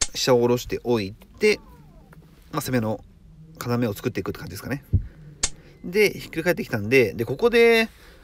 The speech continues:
なんかいい手なかったかな。なんかズバーンっていきたかったんですが、まあ、思いつかなかったので、とりあえず、馬入っておいて、で、まあ、五八竜とかやってきても、もう四四、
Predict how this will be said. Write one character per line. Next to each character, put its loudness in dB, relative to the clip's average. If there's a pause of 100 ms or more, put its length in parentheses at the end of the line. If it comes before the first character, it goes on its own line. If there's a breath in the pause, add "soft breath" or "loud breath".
(260 soft breath)
な -6
ん -10
か 0
い 0
い -4
手 0
な 0
か 0
っ -8
た -8
か -10
な。 -12 (100)
な -8
ん -4
か -4
ズ -6
バ 2
ー 0
ン -6
っ -6
て -6
い -6
き -12
た -4
か -4
っ -10
た -8
ん -8
で -10
す -12
が、 -8
ま 0
あ、 2
思 0
い 0
つ -12
か -2
な -2
か 2
っ -4
た -4
の -2
で、 -12
と 2
り 4
あ 2
え -2
ず、 -8 (140)
馬 -10
入 -12
っ -16
て -8
お 0
い -8
て、 -2 (1600 loud breath)
で、 2
ま 6
あ、 4
五 8
八 0
竜 4
と -2
か 0
や 2
っ -4
て -2
き -12
て -2
も、 4
も 4
う 6
四 4
四、 -2